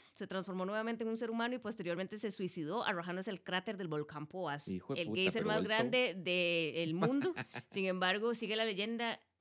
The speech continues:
Speaker 1: no murió. Él, y él es quien provoca los estremecimientos del coloso.
Speaker 2: Hijo de
Speaker 1: Esta
Speaker 2: puta,
Speaker 1: versión
Speaker 2: pero,
Speaker 1: no está tan
Speaker 2: eh,
Speaker 1: popularizada.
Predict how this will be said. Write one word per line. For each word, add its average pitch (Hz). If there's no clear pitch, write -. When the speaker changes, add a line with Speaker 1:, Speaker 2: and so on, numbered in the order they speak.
Speaker 1:
no 185
murió. 170
Él, 185
y 185
él 170
es 190
quien 190
provoca 160
los 175
estremecimientos 147
del 170
coloso. 143
Speaker 2:
Hijo 190
de 180
Speaker 1:
Esta 214
Speaker 2:
puta, 262
Speaker 1:
versión 240
Speaker 2:
pero, 277
Speaker 1:
no 233
está 220
tan 226
Speaker 2:
eh, 185
Speaker 1:
popularizada. 214